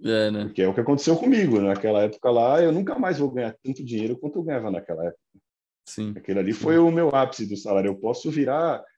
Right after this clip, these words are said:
Speaker 2: diretor do Pão de Açúcar, sei lá. Eu nunca mais <laughs> vou conseguir receber aquilo, né?
Speaker 1: Aham, aham.
Speaker 2: É um negócio muito louco, e, e, essa,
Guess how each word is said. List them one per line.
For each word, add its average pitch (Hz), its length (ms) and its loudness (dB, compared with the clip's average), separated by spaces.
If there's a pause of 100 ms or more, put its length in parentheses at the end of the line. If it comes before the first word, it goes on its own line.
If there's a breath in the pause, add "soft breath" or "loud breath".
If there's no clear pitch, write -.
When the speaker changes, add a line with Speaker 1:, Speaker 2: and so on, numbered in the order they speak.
(140)
Speaker 2:
diretor 143 680 -2
do 175 240 -6
Pão 165 180 -6
de 175 80 0
Açúcar, 127 460 -4
sei 127 140 -12
lá. 117 220 -4
Eu 107 100 -8
nunca 160 300 -4
mais 147 240 -2
<laughs> - 100 -14
vou - 100 -12
conseguir 147 360 -8
receber 151 360 -4
aquilo, 147 400 -4
né? 110 60 -12 (360 loud breath)
Speaker 1:
Aham, 120 400 4 (160)
aham. 113 440 -4
Speaker 2:
É - 20 -18
um - 40 -20
negócio 131 360 2
muito 135 240 -2
louco, 151 360 4
e, 104 240 -4
e, 101 260 -6
essa, 104 260 -4